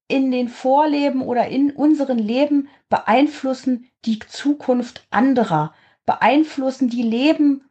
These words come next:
wenn es welche gibt, auch unsere Nachleben, aber beeinflussen vielleicht auch die Leben anderer und haben Konsequenzen dafür,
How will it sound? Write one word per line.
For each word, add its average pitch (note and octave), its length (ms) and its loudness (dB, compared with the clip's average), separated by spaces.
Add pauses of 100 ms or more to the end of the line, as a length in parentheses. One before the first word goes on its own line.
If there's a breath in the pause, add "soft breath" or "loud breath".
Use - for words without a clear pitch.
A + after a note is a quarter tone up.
(760)
wenn G3+ 160 0
es G3+ 160 -4
welche F3+ 260 -2
gibt, - 400 -8
auch - 380 -2 (280)
unsere D4+ 460 2
Nachleben, D4 680 2
aber B3 240 0
beeinflussen C4 680 -4
vielleicht A#3 380 -2
auch - 120 -10
die - 120 -8
Leben A#3+ 460 -2
anderer A3+ 520 2 (300 soft breath)
und G#3 160 -6
haben A3 260 0
Konsequenzen A3+ 840 -2
dafür, F3 500 -2